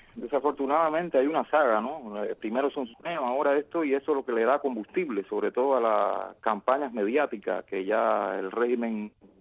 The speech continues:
o sea, hace a su favor y para desprestigiar y crear una aureola de entreguismo a la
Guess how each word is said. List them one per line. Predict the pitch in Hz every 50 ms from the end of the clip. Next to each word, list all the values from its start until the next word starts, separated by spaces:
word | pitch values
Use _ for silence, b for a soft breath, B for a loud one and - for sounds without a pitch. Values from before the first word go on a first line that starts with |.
| -
o | - 98
sea, | - - 139 135 113 - - - - - - - - -
hace | - 127 135 - - 151 156 - b b b b b b -
a | - 107 107 110 110 104 101 -
su | 120
favor | - - 104 110 139 180 185 165 160 143
y | 113 107
para | 101 - 104 107 110 107 104 101 101 98 95 95 - -
desprestigiar | 110 110 117 113 - - 123 113 - - 120 - 151 165 156 127 - 98
y | 98 - - 110
crear | 104 - 113 110 110 117 123 131 131 127
una | 123 127 123 123 127 120
aureola | 113 113 120 123 131 131 127 117 110 107
de | 104 104 101 101 101 101 95 - b b b b -
entreguismo | - 117 107 117 113 113 123 160 170 113 120 117 120 139 143 - _ -
a | - 110 107 107
la | 104 104 101 101 101 98